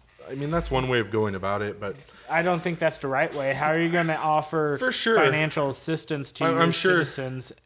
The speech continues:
Speaker 2: when, uh,
Speaker 1: Yeah.
Speaker 2: they
Speaker 1: I'm
Speaker 2: have to take a shot that's only been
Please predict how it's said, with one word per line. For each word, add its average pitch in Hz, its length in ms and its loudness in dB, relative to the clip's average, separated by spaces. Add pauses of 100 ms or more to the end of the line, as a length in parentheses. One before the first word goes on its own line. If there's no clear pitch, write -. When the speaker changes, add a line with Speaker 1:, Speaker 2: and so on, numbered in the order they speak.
(120)
Speaker 2:
when, 127 300 -10
uh, 117 220 -10 (200)
Speaker 1:
Yeah. 95 300 -6 (280)
Speaker 2:
they 135 120 -2
Speaker 1:
I'm 131 60 0
Speaker 2:
have 131 120 -4
to 120 60 -16
take 117 180 -12
a 110 40 -14
shot 135 440 -4
that's 120 380 -6
only 120 180 -10
been 117 300 -12